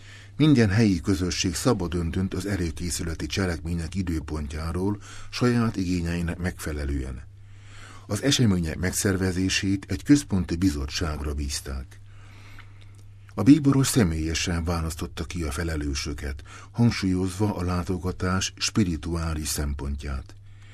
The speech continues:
Helyi szinten húsz bizottság végzi munkáját, mindegyik húsz-huszonöt tagból áll.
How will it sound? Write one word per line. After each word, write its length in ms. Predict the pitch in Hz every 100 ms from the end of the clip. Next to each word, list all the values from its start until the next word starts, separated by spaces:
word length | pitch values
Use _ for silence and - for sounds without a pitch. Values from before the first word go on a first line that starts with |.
| - - - -
Helyi 260 | - 135 113
szinten 560 | - 110 101 101 101 90
húsz 300 | 147 151 -
bizottság 680 | 104 85 71 73 82 76
végzi 360 | 76 85 73 71
munkáját, 760 | 82 110 107 95 92 92 92 - - - -
mindegyik 440 | 120 98 87 87
húsz-huszonöt 800 | - 117 135 - 107 101 85 82
tagból 460 | - 78 73 73 71
áll. 340 | 71 64